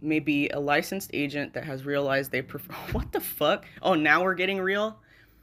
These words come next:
The perfect candidate for this role may be a licensed agent that has realized, I can't believe they used that word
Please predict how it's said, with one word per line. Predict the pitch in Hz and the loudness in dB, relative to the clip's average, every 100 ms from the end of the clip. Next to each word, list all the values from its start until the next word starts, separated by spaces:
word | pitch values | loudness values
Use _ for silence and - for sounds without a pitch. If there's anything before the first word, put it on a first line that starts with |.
| - - - _ | -20 -20 -20 _
The | 156 190 | -4 -4
perfect | 190 - 240 277 277 - | 2 4 4 2 -4 -4
candidate | 247 202 196 190 - | -2 0 0 -2 -2
for | 170 | -4
this | 175 - | -4 -2
role | 160 156 | 0 2
may | 156 151 | 0 -2
be | 143 156 | 0 0
a | 139 | 0
licensed | 135 147 - 180 - - | 2 2 0 -8 -10 -4
agent | 143 151 143 131 - | -2 -2 -2 -6 -4
that | 139 | -4
has | 156 139 123 127 | -4 -6 -8 -2
realized, | 226 311 180 151 147 165 165 | 2 4 6 6 6 2 -2
I | - | -2
can't | 330 240 | 0 0
believe | 202 196 | -4 -4
they | 170 | -4
used | 170 190 196 | -6 -6 -4
that | 190 226 | -4 -2
word | 233 160 | 0 0